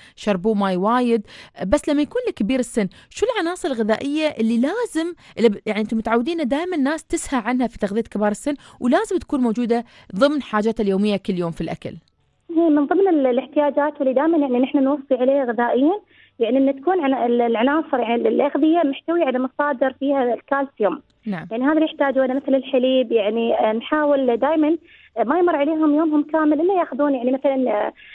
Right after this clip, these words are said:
Speaker 2: الحليب ومنتجاته. في بعضهم ما يتحمل الحليب، يحس
Speaker 1: نعم.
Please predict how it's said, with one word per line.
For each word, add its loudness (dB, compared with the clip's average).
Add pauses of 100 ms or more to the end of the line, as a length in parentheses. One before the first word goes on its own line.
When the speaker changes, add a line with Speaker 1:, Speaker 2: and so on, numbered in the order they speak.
Speaker 2:
الحليب 2
ومنتجاته. 0
في -2
بعضهم 0
ما 0
يتحمل 0
الحليب، -2 (420)
يحس -2
Speaker 1:
نعم. -4